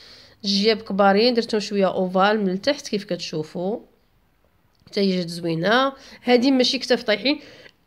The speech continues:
<coughs> هادي غير جوج فتيحات، ماشي الكتاف طايحين.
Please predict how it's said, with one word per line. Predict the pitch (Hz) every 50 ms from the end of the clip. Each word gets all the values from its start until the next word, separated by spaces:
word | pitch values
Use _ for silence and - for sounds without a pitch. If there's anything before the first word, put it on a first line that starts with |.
| _ - - - - -
<coughs> | - - - - - 466 - - 254 208 - - - - - -
هادي | 175 214 208 233 240 240
غير | 254 277
جوج | 247 240
فتيحات، | 196 196 - - 220 214 254 262 247
ماشي | 175 185 208 220 - 226
الكتاف | 226 - - 202 196
طايحين. | - - - 165 165 170 170